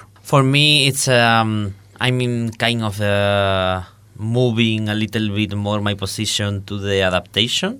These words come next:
because I recognize that I like a lot. And time to time, I think that now I move into, more into adaptations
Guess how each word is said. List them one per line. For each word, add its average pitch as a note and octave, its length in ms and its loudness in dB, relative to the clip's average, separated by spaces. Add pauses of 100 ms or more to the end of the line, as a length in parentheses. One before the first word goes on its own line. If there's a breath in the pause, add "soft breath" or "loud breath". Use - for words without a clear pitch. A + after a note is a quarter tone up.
because G#2 320 -8
I G#2 60 -8
recognize F#2 440 -8
that E2 180 -8
I F2 100 -4
like F2 280 -6
a D#2+ 40 -2
lot. F#2+ 320 -6
And F#2+ 160 -12
time F#2 160 -4
to - 140 -18
time, F#2+ 580 -2
I D#4+ 100 -6
think A3+ 140 -6
that E3 140 0
now D#3+ 560 0
I - 560 -6
move G#2+ 360 -6
into, G2 520 -8
more G#2+ 280 0
into G2+ 300 -2
adaptations G#2 800 -2